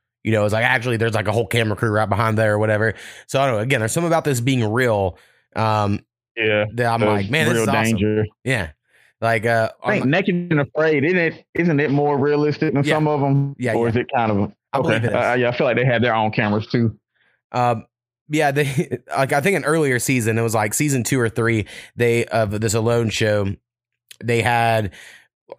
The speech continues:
Speaker 1: uh, like, couples, like, it could be, like, you and your brother, or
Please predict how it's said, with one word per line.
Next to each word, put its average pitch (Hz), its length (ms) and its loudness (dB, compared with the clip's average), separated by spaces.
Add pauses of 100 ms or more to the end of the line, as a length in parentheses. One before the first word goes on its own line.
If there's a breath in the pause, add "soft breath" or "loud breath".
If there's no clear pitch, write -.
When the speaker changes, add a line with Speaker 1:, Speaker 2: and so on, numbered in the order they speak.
(160)
Speaker 1:
uh, 113 100 -4
like, 107 360 -2
couples, 165 600 -2
like, 113 160 0
it 117 80 0
could 117 100 -2
be, 120 60 2
like, 104 180 0
you 160 140 2
and 165 80 0
your 165 100 0
brother, 143 340 0
or 110 300 0